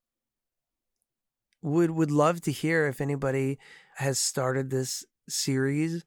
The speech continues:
this franchise, after listening to these podcasts and how deep you are into, uh, the first one. With that said,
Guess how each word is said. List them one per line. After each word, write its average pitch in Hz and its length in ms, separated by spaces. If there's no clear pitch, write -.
this 127 140
franchise, 135 840
after 135 200
listening 139 380
to 131 80
these 123 160
podcasts 151 560
and 156 100
how 165 140
deep 165 260
you 165 120
are 147 160
into, 156 760
uh, 156 200
the 160 80
first - 260
one. 117 140
With 247 180
that 160 200
said, 190 360